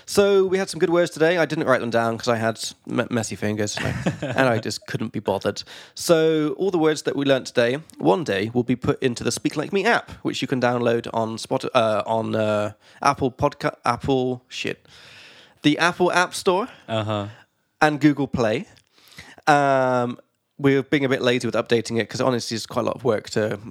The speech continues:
Speaker 1: put them all in the, in the back end, but we're gonna get someone to do it one day. So download it anyway, 'cause it's not just the podcast, uh, words in there. There's also hundreds of words split by level, words that are our favorite words to teach, words that you probably don't know,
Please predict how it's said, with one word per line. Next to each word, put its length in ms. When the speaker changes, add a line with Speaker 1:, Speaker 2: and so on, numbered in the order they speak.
Speaker 1:
put 120
them 140
all 140
in 80
the, 120
in 80
the 60
back 280
end, 140
but 120
we're 60
gonna 140
get 60
someone 220
to 60
do 140
it 80
one 180
day. 240
So 100
download 380
it 80
anyway, 340
'cause 140
it's 100
not 140
just 160
the 60
podcast, 580
uh, 240
words 340
in 120
there. 160
There's 160
also 480
hundreds 520
of 120
words 380
split 400
by 120
level, 460
words 240
that 120
are 120
our 200
favorite 460
words 220
to 100
teach, 320
words 200
that 80
you 60
probably 260
don't 260
know, 300